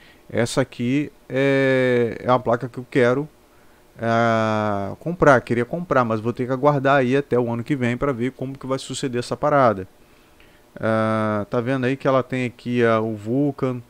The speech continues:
o Ray Trace e tal. Ah, tem todas essas paradas assim. Esse cu daqui é mais pra GeForce, né?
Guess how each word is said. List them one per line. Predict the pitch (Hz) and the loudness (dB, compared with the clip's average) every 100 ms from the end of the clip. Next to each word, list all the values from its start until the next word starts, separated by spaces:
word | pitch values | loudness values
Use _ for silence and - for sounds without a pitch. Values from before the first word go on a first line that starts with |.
| - - | -20 -6
o | |
Ray | 107 113 | -2 -2
Trace | - 107 131 139 131 - 110 | -2 0 2 4 2 -4 -10
e | 104 | -10
tal. | - 107 123 123 120 117 - _ _ _ _ _ _ - | -2 2 4 4 2 -2 -10 _ _ _ _ _ _ -14
Ah, | 101 98 | -10 -10
tem | 95 107 | -8 -10
todas | - 120 | -8 -8
essas | 120 113 | -8 -10
paradas | - 110 107 110 | -6 -4 -2 -6
assim. | - 135 | -8 -12
Esse | - | -10
cu | 131 - 139 | -12 -8 -6
daqui | 120 - 131 139 | -6 -6 -4 -2
é | 143 147 143 127 117 | 0 0 0 0 -2
mais | 117 120 131 | -4 -6 -8
pra | - 135 | -2 0
GeForce, | 135 147 - - 107 104 - | 2 -2 -8 0 2 2 -2
né? | 101 113 | -6 -6